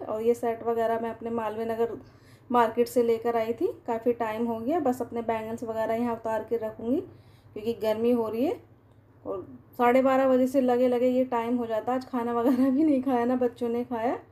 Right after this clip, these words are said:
तो बस अपनी jewelry वगैरह उतारूँगी, ज़्यादा कुछ नहीं, बस दिखा रही थी थोड़ा सा कि इसमें भी दिखा देती हूँ। और जो ज़्यादा सारा सामान फैला हुआ है घर में makeup का, इतनी जगह तो है नहीं, छोटे छोटे कमरे होते हैं, तो बस मैंने वहीं किया हुआ था।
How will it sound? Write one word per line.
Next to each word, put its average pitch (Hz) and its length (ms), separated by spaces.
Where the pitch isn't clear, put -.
तो - 40
बस 226 240
अपनी 240 160
jewelry 226 360
वगैरह 226 340
उतारूँगी, 226 480
ज़्यादा 226 340
कुछ 233 220
नहीं, 254 200
बस - 280
दिखा 247 300
रही 269 160
थी 285 140
थोड़ा 254 260
सा 254 120
कि 262 120
इसमें 254 240
भी 247 120
दिखा 247 300
देती 233 220
हूँ। 339 100
और 233 120
जो 247 120
ज़्यादा 240 380
सारा 254 280
सामान 247 360
फैला 233 280
हुआ 240 160
है 247 60
घर 240 180
में 233 140
makeup 233 400
का, 247 60
इतनी 247 260
जगह 233 280
तो 247 120
है 233 200
नहीं, 254 120
छोटे 247 240
छोटे 240 280
कमरे 233 300
होते 233 300
हैं, 285 140
तो - 60
बस 233 200
मैंने 226 240
वहीं 233 300
किया 226 220
हुआ 220 160
था। 339 220